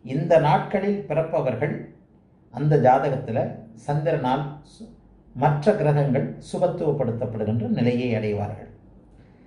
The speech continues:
சரி, சந்திரன் ஒரு தாய் போன்ற கிரகம் அப்படிங்கிறதுனால சந்திரன் பொதுவாக எவரையும் எதிரியாக நினைப்பதே இல்லை. சனியை உட்பட,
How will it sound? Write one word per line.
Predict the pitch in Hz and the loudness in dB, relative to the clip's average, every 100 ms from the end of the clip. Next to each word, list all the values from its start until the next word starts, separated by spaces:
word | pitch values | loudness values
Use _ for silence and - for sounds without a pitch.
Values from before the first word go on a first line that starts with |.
| - - | -20 -8
சரி, | - 151 | -4 2
சந்திரன் | 170 220 269 214 | 4 4 4 4
ஒரு | 175 - | 2 2
தாய் | 147 175 240 - | 4 6 4 2
போன்ற | 196 196 190 | -2 -2 -2
கிரகம் | 139 135 143 143 | -2 -4 -6 -8
அப்படிங்கிறதுனால | 120 120 147 127 113 107 104 101 - - - _ | -4 -2 0 0 0 0 0 -2 -4 -14 -20 _
சந்திரன் | - 175 220 214 208 - | 0 4 6 6 4 0
பொதுவாக | 156 170 170 160 160 | -4 0 2 0 0
எவரையும் | 131 143 147 151 156 - | -2 0 2 0 -4 -6
எதிரியாக | 117 139 131 123 113 123 | -4 -4 -2 -2 0 0
நினைப்பதே | 113 117 117 120 117 120 | 2 2 0 -2 0 0
இல்லை. | 104 104 113 110 - - - - - - | -2 -2 -2 -4 -10 -20 -20 -20 -16 -8
சனியை | 131 151 180 127 120 | -2 -2 -2 -2 0
உட்பட, | 113 - 151 | -2 -2 -6